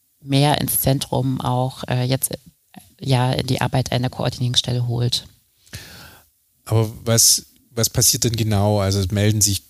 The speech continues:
Speaker 2: zehn Initiativen, die unterschiedliche Erinnerungsarbeit leisten und dann weiß die Stadt jetzt, dass es die gibt. Ähm, und dann?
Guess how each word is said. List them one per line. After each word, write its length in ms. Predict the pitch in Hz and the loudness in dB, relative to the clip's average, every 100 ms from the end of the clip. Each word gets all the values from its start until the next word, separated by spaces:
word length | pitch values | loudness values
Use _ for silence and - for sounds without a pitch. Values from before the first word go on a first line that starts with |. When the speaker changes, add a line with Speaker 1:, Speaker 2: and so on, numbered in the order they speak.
| _ _ - _ | _ _ -20 _
Speaker 2:
zehn 260 | - 104 101 | -2 0 0
Initiativen, 1080 | 101 98 92 95 - 160 165 139 120 113 | 0 0 0 -2 0 -2 -2 -2 -2 -4
die 320 | 110 110 113 - | -4 -6 -6 -8
unterschiedliche 840 | - 113 107 - 110 - 98 107 | -12 -6 -2 -2 -2 -4 -2 -2
Erinnerungsarbeit 1080 | 104 117 117 104 104 101 - 104 104 104 98 | -2 -2 -4 -4 -2 -2 0 -2 0 -2 0
leisten 760 | 104 117 131 - - 113 110 110 - - - - - - | 0 2 2 2 0 -4 -4 -6 -12 -12 -12 -14 -16 -18
und 160 | - 104 | -6 0
dann 560 | 104 107 107 110 82 _ - 113 _ _ | 2 2 0 -4 -14 _ -20 -20 _ _
weiß 240 | 120 131 | 2 2
die 100 | - | 2
Stadt 240 | - 107 101 | 2 2 2
jetzt, 240 | 110 - | -2 0
dass 140 | 107 101 | 0 2
es 160 | - | 2
die 160 | - 104 | 0 0
gibt. 480 | 143 196 - - - - _ _ _ | 2 2 0 -2 -2 -12 _ _ _
Ähm, 540 | 110 104 107 107 120 - _ _ - | 2 4 4 0 -4 -10 _ _ -8
und 180 | 135 107 | -2 2
dann? 260 | 107 156 | 2 2